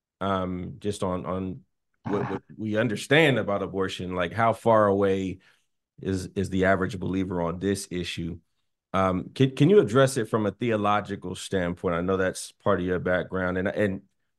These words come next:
you know, is this one of those things where, okay, it,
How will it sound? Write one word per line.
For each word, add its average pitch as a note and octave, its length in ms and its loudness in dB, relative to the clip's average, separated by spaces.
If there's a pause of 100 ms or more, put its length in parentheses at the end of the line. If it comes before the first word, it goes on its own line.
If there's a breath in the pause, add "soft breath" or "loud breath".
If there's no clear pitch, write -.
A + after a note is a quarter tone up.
(360)
you A2+ 80 0
know, G#2 80 4
is G#2 80 4
this C#3+ 160 6
one D#3 140 6
of C#3 80 6
those B2+ 180 4
things B2 320 -2
where, A2 220 0
okay, G#2+ 340 -2
it, G2+ 320 -4